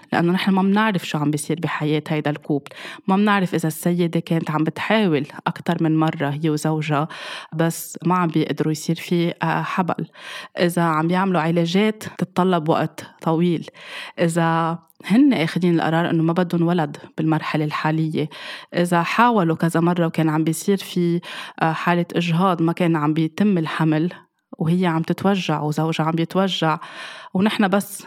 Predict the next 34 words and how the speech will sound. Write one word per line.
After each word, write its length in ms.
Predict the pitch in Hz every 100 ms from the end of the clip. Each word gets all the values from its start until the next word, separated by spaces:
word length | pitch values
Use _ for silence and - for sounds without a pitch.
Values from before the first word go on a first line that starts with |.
| -
لنكون 340 | 170 170 196 185
ضلنا 260 | 185 180
عم 160 | 160 165
نمزح 480 | 190 208 180 160 -
أو 100 | 185
عم 140 | 180
نحكي 280 | 180 - 175
جد: 320 | 165 165 170 - - - - -
"ليه 180 | 180 208
بعد 240 | 202 185
ما 120 | 180
جبته؟ 340 | 175 175 - 170
وليه 380 | 175 175 160
ما 100 | 180
جربته؟ 840 | 190 185 185 185 - 170 170 170 -
وعتكون 380 | 165 175 - 185
المشكلة 420 | 185 185 - 185
منك، 540 | 185 180 170 175 -
وعتكون 320 | 151 160 - 180
المشكلة 420 | 175 - - 175
منه." 400 | 180 180 160 170 - - - - -
هيدي 280 | - 226 233
الأحاديث 760 | 190 - 170 160 185 196 190 165
والعبارات 680 | 147 151 151 160 185 180
والأسئلة 580 | - - 180 - 170 160
لازم 260 | 170 190 190
نوصل 360 | 185 - 170
لمحل 560 | 160 160 147 170 175 185 - - - -
عن 180 | 160 165
جد 280 | 180 185
نسمح 380 | 180 - 170 -
لحالنا 360 | 156 - 175 165
نقول: 280 | 147 165 160
"ستوب." 360 | - 170 180